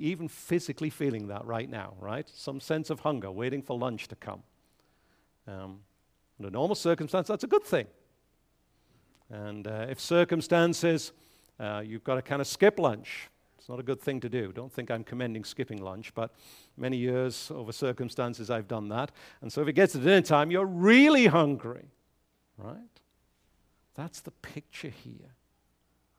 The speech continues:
As we understand the great reality of what God has done, as he says,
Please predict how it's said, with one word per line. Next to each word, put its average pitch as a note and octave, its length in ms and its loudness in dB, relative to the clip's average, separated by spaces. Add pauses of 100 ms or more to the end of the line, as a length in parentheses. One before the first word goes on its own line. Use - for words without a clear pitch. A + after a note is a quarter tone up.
(340)
As A#2 200 -12
we B2 120 -6
understand B2+ 640 -6
the B2 60 -10
great A#2+ 280 -10
reality A#2+ 640 -6
of G#2 140 -14
what A2 260 -12
God A#2 240 -8
has D3+ 200 -12
done, A#2 380 -12 (1400)
as - 200 -16
he A2+ 100 -12
says, C3 800 -6